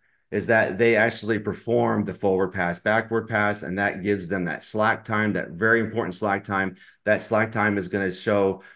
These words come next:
what activities are on the critical path, and then also choosing sup-, uh, as far as the appropriate, um, contractors. And it also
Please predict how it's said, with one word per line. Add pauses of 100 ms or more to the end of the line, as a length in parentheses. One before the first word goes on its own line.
(140)
what
activities
are
on
the
critical
path,
and
then
also
choosing
sup-,
uh,
as
far
as
the
appropriate,
um,
contractors. (300)
And
it
also